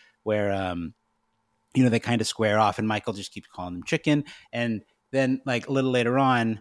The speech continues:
um, in, um, when Michael is trying to find a new joke, uh,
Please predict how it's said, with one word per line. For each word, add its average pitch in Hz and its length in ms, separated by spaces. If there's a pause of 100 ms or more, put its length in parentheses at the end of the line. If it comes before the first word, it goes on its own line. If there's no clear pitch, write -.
(140)
um, 101 680 (100)
in, 113 240
um, 98 640 (180)
when 123 240
Michael 123 380
is 110 140
trying 117 240
to 110 60
find 110 200
a 107 60
new 107 120
joke, 110 460 (380)
uh, 98 420